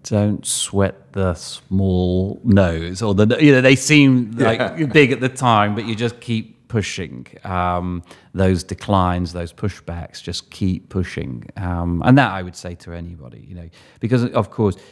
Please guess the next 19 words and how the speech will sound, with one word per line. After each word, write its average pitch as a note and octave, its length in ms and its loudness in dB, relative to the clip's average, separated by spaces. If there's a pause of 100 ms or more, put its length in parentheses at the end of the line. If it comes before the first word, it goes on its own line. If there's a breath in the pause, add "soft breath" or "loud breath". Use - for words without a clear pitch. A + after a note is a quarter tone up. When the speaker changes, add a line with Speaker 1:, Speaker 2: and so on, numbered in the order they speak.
(140 loud breath)
Speaker 1:
once G#2 280 -2
you F#2 260 -2
receive, F#2 760 -2
uh, F#2+ 140 -6
declines, F2 760 -2
when E2+ 120 -8
I E2+ 100 -8
was E2+ 80 -12
trying F2 200 -10
to E2+ 60 -8
raise E2+ 280 -8
the F2+ 80 -6
money, G#2 280 0 (300 loud breath)
uh, E2 560 -4
you F2+ 140 -4
could E2 220 -4
easily E2+ 720 -2
be E2 360 -2
disheartened. - 1200 -6